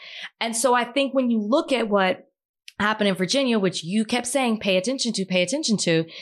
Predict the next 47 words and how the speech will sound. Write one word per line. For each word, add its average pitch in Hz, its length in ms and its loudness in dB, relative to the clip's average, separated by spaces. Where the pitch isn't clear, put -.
Biden 262 380 2
won 254 260 4
that 185 340 0
by 180 140 2
what, 180 260 2
like 143 200 -2
a 170 80 0
ten 233 460 0
percentage 233 560 -2
point 220 240 2
or 208 40 2
something, 247 420 -2
something 226 280 2
like 233 200 0
that. 262 320 0
And 220 160 0
the 214 40 -2
fact 247 360 -2
that 220 160 0
people 240 260 -4
thought, 208 300 0
"Okay, 214 300 2
well, 196 140 2
then 196 280 2
that's 196 260 -2
gonna 190 200 -2
carry 185 260 0
through 175 240 -2
to 226 100 -2
the 208 80 2
governor 302 360 0
race," 185 260 2
and 196 80 2
then 190 140 4
this 185 220 0
happened, 175 560 0
it 185 140 -2
didn't. 285 340 0
Now, 202 120 0
you 247 180 4
called, 415 360 2
you 392 220 4
called 254 320 2
him 185 380 2
a 185 100 0
Trump 202 340 0
Republican. 165 640 -2